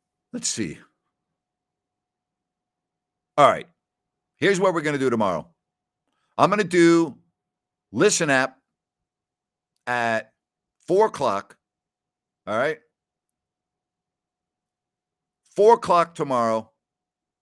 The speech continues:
Listen app, five o'clock, YouTube. How about that? Think so?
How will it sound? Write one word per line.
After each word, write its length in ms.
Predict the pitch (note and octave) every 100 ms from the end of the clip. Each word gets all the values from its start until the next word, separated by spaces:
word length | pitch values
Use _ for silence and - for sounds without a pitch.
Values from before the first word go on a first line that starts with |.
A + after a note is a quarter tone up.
| _ _ _ _ _ _ _ _ _ _ _ _ _ _ _ -
Listen 360 | C3+ G3+ D#3+
app, 280 | C#3 B2 - _ _ _ _ _ _ _ _ _ _ _ -
five 220 | D3+ E3+
o'clock, 520 | E3+ C#3+ C3+ B2 - _ _ _ _ _ _ _ _ _ -
YouTube. 460 | B2 C3 - F#2+ D2 _ _ _ _ _ _ _ _ _ _ _ _ _ _ -
How 60 |
about 260 | C#3+ D3+ C3+
that? 240 | A#2+ - _ _ _ _ _ _ _ _ _ _ _ _ _ _ _ _ _ _ _ _ _ _ _
Think 120 | E3+
so? 280 | E3+ F#3+ G3+